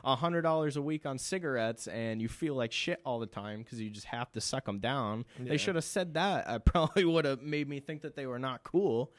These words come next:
Speaker 1: And, uh, we wouldn't be in this situation where I,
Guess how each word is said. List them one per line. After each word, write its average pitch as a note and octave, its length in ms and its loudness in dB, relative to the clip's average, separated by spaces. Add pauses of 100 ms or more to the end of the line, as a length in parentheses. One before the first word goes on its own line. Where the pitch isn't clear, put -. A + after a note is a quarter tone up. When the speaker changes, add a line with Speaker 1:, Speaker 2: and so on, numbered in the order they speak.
(300)
Speaker 1:
And, G#2+ 300 -6
uh, G#2+ 180 0
we A2 120 -2
wouldn't A#2 240 -4
be B2+ 80 0
in B2+ 100 -2
this B2+ 140 -4
situation B2+ 720 -8 (160)
where F#2 160 -6
I, F#2+ 180 -4